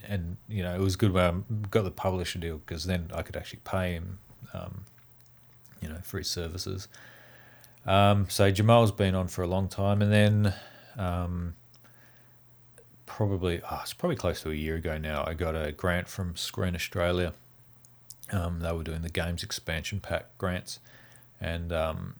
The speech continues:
it allowed me to bring on, so the grant was for an animator and for a sound designer. Um, and so both of those guy, both of those groups were from Tassie. Um, so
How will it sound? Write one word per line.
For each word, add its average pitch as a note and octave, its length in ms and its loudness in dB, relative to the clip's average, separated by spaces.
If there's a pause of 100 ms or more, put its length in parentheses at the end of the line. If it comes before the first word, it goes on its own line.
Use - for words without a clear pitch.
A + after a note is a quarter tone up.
(140)
it G2+ 100 -4
allowed F#2 320 4
me F2+ 100 0
to E2+ 80 -4
bring F2 360 -2
on, E2+ 540 -4 (760)
so F2 240 -2
the F2+ 80 -2
grant G#2 240 6
was F#2 100 -4
for E2+ 360 -2
an - 80 -4 (240)
animator G#2+ 500 4 (260)
and E2+ 320 -6
for F2 400 -4
a E2 300 -4
sound D#2+ 380 -6
designer. E2 480 -8 (680)
Um, E2+ 320 -6
and E2 160 -8
so D#2+ 220 -4 (160)
both F2+ 340 0
of E2 240 -10
those E2 420 -4 (120)
guy, E2 280 0 (460)
both A2 240 2
of F#2+ 60 0
those E2+ 160 0
groups - 500 -4
were D#2+ 300 -4
from D#2 280 -10
Tassie. A2 480 -2 (600)
Um, E2 560 -6 (320)
so D#2 520 -2